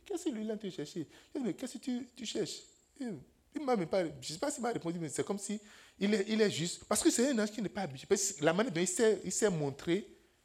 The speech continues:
c'est pour dire, « Écoutez, voyez, moi, je suis quand même avec vous. » Hein. C'est un grand ange géant qui était vraiment très lumineux. Je dis, « Waouh ! »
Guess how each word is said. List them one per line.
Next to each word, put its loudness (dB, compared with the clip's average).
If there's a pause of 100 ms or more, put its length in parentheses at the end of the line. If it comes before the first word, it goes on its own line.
(120)
c'est -4
pour 0
dire, « 0
Écoutez, -2
voyez, 4
moi, 2
je -4
suis -6
quand -4
même -4
avec -2
vous. » -6
Hein. -12 (1500)
C'est -4
un -6 (140)
grand -2 (100)
ange -6
géant -6
qui -6
était -6
vraiment -8
très -8
lumineux. -10
Je -18
dis, « -18
Waouh ! » -6